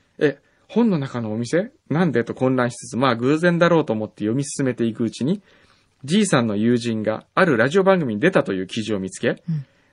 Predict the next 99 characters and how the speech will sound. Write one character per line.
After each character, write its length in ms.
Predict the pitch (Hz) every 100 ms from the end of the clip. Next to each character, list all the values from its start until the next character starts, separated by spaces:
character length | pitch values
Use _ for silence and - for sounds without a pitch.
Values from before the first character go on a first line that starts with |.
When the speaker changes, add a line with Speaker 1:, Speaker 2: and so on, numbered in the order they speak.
| -
Speaker 1:
え 160 | 104
ー、 40 | 104
随 240 | 165 226
分 200 | 190 131
経 180 | 156 156
っ 20 |
て 80 | 139
い 60 |
た 80 | 135
け 80 | 131
ど、 80 | 104
ポ 140 | -
ッ 20 |
ド 80 | 139
キ 100 | 185
ャ 60 | 208
ス 80 | -
ト 60 |
が 100 | 110
あ 60 | 117
る 80 | 127
こ 100 | -
と 100 | 104
が 120 | 104
分 100 | 113
か 100 | 208
り 120 | 123
聞 160 | - 123
い 20 |
て 80 | 120
み 100 | 117
る 60 |
こ 100 | -
と 120 | 101
に 100 | 101
し 100 | 127
ま 100 | -
し 40 | -
た。 100 | 220
Speaker 2:
う 60 |
ん。 260 | 269 220 156 _
Speaker 1:
そ 140 | 190
れ 80 | 208
が、 200 | 208 143 _ _ _ _ -
裏 160 | 135 147
フ 140 | -
ュ 20 |
ー 20 | 113
チ 120 | -
ャ 20 |
ー 40 |
で 60 | -
し 120 | -
た。 60 | -
Speaker 2:
へ 880 | 220 277 302 330 339 349 349 349 339
ー。 40 | 165
Speaker 1:
な 120 | 220
ん 80 | 185
で 140 | 104 - _ _
知 200 | - -
り 120 | 160 196
合 60 |
い 40 | 175
な 80 | 160
ん 40 |
だ 80 | 113
ろ 80 | 98
う？ 40 |
G 160 | 160 214
さ 140 | 165
ん 80 | 117
は 100 | 98
一 80 | 117
体 160 | 165
誰 200 | 147 208
な 100 | 147
ん 60 | 107
だ 100 | 95
ろ 100 | 92
う 60 | -
と。 100 | - _ _ _
Speaker 2:
う 60 | 214
ん。 120 | 214
Speaker 1:
で、 100 | 156
そ 120 | 165
の 100 | 190
G 200 | 180 233
さ 120 | - 143
ん 80 |
の 60 | 107
友 240 | - 131
達 240 | 160 165 -
と 80 | 147
い 120 | 156
う 120 | 143
の 80 | 92
は、 240 | 104 110
Speaker 2:
う 60 | 220
ん。 240 | 220 165